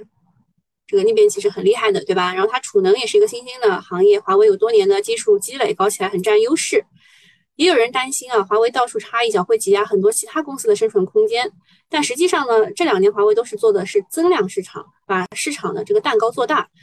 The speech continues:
对行业是一个利好的消息。除了宁德呢，华为在储能上也会有一定的发力。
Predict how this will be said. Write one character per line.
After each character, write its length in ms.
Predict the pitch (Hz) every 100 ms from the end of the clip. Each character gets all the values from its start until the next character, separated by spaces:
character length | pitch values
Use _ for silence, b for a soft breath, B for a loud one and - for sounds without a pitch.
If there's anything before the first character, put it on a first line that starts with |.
| b
对 100 | -
行 180 | 311 262
业 80 | 269
是 80 | 277
一 60 |
个 60 | -
利 120 | 359
好 140 | -
的 80 | 170
消 220 | 190 190
息。 280 | 214 - - b b b b
除 160 | - 277
了 100 | 349
宁 200 | 269 311
德 200 | 262 202
呢， 160 | 220 226
华 160 | 220
为 100 | 247
在 100 | 262
储 200 | 254 202
能 100 | 190
上 180 | 208 220
也 140 | 190
会 160 | 180 254
有 100 | 214
一 80 | 185
定 140 | 226
的 80 | 208
发 200 | 214 220
力。 200 | 262 -